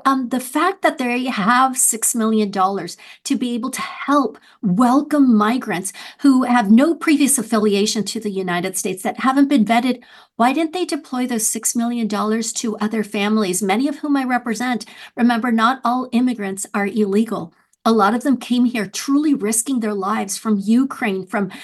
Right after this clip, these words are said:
Iraq, because of the religious or racial persecution. They need assistance too, but curiously enough,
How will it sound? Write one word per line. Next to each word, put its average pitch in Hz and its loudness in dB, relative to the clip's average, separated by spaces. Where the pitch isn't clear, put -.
Iraq, 226 0
because 226 -4
of 220 -6
the 226 -6
religious 214 2
or 214 2
racial 208 0
persecution. 226 -4
They 277 2
need 392 4
assistance 220 0
too, 320 -2
but 202 -4
curiously 285 0
enough, 214 0